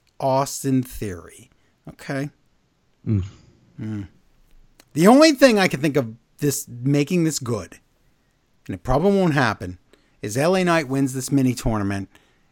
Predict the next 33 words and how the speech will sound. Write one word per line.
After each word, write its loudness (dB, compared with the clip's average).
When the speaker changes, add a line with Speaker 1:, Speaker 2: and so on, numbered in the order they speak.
Speaker 1:
and -6
then -8
we -6
go. -4
He -2
goes -2
on -4
to -8
beat -6
Austin -8
Theory -6
at -10
SummerSlam -6
for -8
a -8
giant -8
pop. -12
Speaker 2:
Yeah, 0
that's -8
the -4
way 4
to 4
do 4
it. -2
Speaker 1:
I -14
would -10
do -8
Speaker 2:
Unless 2
Speaker 1:
that. -2
Speaker 2:
you 0
wanna 2
continue 2
your, 2